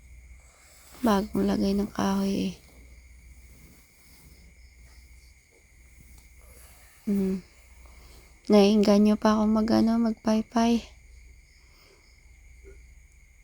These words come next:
<laughs> Totoo na. Dahil,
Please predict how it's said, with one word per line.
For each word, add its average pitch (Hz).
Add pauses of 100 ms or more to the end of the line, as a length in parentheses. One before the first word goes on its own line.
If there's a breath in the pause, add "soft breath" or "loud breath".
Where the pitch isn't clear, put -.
(1500)
<laughs> -
Totoo 202
na. 220 (1040 soft breath)
Dahil, 202